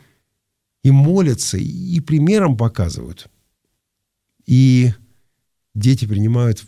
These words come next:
в свободе воли, дети принимают свое решение. И решение это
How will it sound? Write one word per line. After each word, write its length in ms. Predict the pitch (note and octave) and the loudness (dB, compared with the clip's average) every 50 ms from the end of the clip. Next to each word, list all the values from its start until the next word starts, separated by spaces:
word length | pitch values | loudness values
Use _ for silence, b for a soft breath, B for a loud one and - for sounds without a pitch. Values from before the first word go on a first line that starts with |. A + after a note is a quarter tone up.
| _ - | _ -14
в 60 | - | -12
свободе 640 | - - B2+ A#2+ A2+ A#2 A#2 B2+ C3 B2 A2 G#2 G#2 | -8 -4 -2 -2 -2 -2 0 0 0 0 0 0 -2
воли, 580 | G#2 G2 G2+ A#2+ C#3+ D#3+ E3+ D#3 C3+ A#2+ - b b b b b b b b b _ _ - | -2 -2 -2 0 0 0 2 2 0 0 -2 b b b b b b b b b _ _ -2
дети 240 | A2 C3 A#2+ - G#2 | 0 0 0 0 -2
принимают 480 | - G2 F#2 G2+ G#2 G#2 G2 F#2+ - | -4 -2 -2 0 0 0 0 -2 -4
свое 320 | - - G2 G2 F#2 E2+ D2+ | -6 -4 -2 -2 -2 -2 -4
решение. 560 | C#2 C#2+ - - - - - - - F2 - _ _ _ _ _ _ _ _ _ _ - | -6 -8 -10 -10 -12 -12 -14 -14 -18 -20 -20 _ _ _ _ _ _ _ _ _ _ -12
И 140 | - - B1 | -10 -8 -8
решение 440 | B1 D2 - C#3+ F3+ F3+ D#3 C#3+ C#3+ | -8 -4 -2 0 2 2 2 2 0
это 300 | C#3 C3+ G#2+ - - | -2 -2 -4 -6 -6